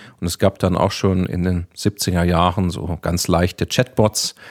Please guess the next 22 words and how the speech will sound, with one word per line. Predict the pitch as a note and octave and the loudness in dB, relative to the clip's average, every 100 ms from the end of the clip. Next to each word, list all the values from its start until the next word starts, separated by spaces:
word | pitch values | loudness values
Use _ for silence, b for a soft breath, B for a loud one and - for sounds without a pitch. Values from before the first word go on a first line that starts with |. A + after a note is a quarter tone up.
| B | B
die | - | -2
waren | F2 | 2
natürlich | F2 F2 E2+ E2 | 2 2 0 0
sehr | - F2+ | 2 2
limitiert. | E2+ E2+ E2+ - A#2+ - B B B | 2 0 2 4 4 2 B B B
Was | - - | -8 0
wir | F#2 | 0
sehen | - G2 G2 | 4 6 6
seit | F#2 F2+ - | 4 2 0
den | F2+ | 0
neunziger | F2 F#2+ F#2+ F#2+ | 2 2 0 0
Jahren | E2+ F2 E2+ | 2 0 0
ist, | - E2+ | -4 -6
viel | - G2 | -4 0
mehr | F#2+ F2+ | 2 2
Daten | E2+ F2 - G#2+ | 2 0 -2 -4
sind | G2 G2+ G2 B B B | -2 -2 -2 B B B
verfügbar | - F#2 - A2 - F#2+ | -4 -2 2 0 2 2
dank | F2 E2+ | 2 -2
dem | F2 | -2
Internet. | E2+ B2 A2+ G#2+ A2 - b b b b - | -2 2 4 4 2 -4 b b b b 0
Rechenpower | G#2+ - G#2 - F#2 F#2 F#2 F#2 | 2 2 -2 2 4 6 6 2